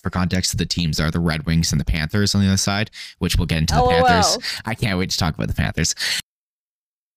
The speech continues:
Speaker 2: We, we should do thirty-one teams in the N H L for an episode, and next episode we just talk about the Panthers.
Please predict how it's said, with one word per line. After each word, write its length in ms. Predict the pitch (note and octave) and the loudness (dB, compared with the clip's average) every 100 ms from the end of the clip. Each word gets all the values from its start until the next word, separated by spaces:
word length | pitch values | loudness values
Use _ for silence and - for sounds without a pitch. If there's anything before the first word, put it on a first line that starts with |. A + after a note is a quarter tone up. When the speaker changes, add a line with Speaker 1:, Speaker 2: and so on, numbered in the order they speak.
| _ _ _ _ | _ _ _ _
Speaker 2:
We, 160 | A3+ D4+ - - - - - | -4 -4 -8 -20 -20 -6 0
we 80 | C#4 | 0
should 260 | - F#4+ | 2 0
do 300 | - C4 A3+ A#3+ - - - | 0 -2 -2 -6 -12 -6 2
thirty-one 480 | A#3+ D4+ A#3+ A3+ C4+ | 4 4 4 2 0
teams 260 | G#3 A#3 | -2 -4
in 120 | G#3 | -2
the 80 | F#3 | 0
N 80 | F#3 | 0
H 200 | A#3 - | -2 -2
L 280 | F3 F3+ A3+ | -2 -2 -2
for 140 | G#3+ | -2
an 100 | F#3 | -2
episode, 340 | F3+ - A3+ G3+ | -4 -4 -4 -2
and 100 | G#3+ | -4
next 220 | G3 - | -6 -6
episode 240 | G3+ A3 G3+ | -6 -6 -4
we 100 | A3 | -6
just 340 | G3 E3+ - | -4 -6 -4
talk 200 | F3+ F#3 | -6 -4
about 180 | F#3 F#3+ | -8 -8
the 80 | G#3+ | -10
Panthers. 400 | - G3 - | -10 -6 -4